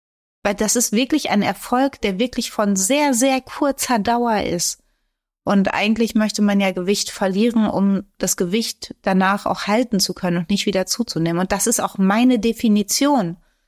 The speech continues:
von einer dauerhaften und sinnvollen Gewichtsreduktion. Eine erfolgreiche Gewichtsreduktion ist es nicht,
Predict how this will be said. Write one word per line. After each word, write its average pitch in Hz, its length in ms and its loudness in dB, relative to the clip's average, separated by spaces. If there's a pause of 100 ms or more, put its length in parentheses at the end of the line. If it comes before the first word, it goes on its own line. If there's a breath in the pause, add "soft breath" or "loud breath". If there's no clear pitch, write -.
(340)
von 214 240 2
einer 180 580 -2 (760)
dauerhaften 185 1200 0
und 180 180 2
sinnvollen 185 840 2
Gewichtsreduktion. 160 1400 -2 (720)
Eine 196 240 2
erfolgreiche 175 960 -2
Gewichtsreduktion 180 960 -2
ist 277 260 0
es - 160 -2
nicht, 175 440 -4